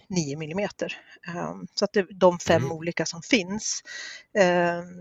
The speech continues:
Speaker 1: och målen varierar ju lite mellan då. I hagel skjuter vi, eh, plåt, eh, papp om vi skjuter, vi,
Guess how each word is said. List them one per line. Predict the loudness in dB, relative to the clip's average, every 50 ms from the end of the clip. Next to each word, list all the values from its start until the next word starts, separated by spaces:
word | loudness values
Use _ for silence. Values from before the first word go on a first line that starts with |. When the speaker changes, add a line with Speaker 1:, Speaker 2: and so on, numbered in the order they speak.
| -18 -10 -4
Speaker 1:
och | -4 -4 -4 -4 _ -8 -6 -2
målen | 2 6 8 8 10 10 8 6 4 0 -6 2
varierar | 4 6 8 10 10 10 10 10
ju | 8 8
lite | 6 2 0 -2 -2
mellan | 0 2 2 4 2 2 2
då. | 2 2
I | 2
hagel | 4 6 6 6 6 4 0 -4
skjuter | -2 -2 -2 -2 -2 -4 -4 -2
vi, | -2 -2 -2 -2 -6 -12 -18 -12 -6 -4
eh, | -2 0 0 0 -2 -2
plåt, | 2 4 6 8 8 6 4 2 -2 -4 -2 -4 -4 -12 _ _ _ _
eh, | -2 0 2 2 0 0 -4 -8 _ _ _ _ _ _ -20 -20 _ -20 -20 _ _ _ _ -8 -8 -8 -2 2
papp | 2 2 2 2 _ -6
om | -4 -4
vi | -4 -8
skjuter, | -10 -10 -12 -8 -6 -6 -6 -6 -8 -12 -12
vi, | -10 -10 -10 -10 -10 -12 -12 -16